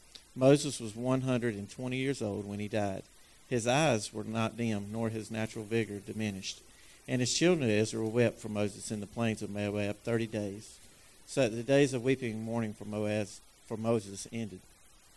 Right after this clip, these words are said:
Now Joshua the son of Nun was full of the spirit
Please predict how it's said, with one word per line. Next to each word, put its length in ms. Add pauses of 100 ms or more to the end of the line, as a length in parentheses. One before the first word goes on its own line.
(720)
Now 140
Joshua 560
the 100
son 280
of 120
Nun 360
was 100
full 340
of 120
the 60
spirit 420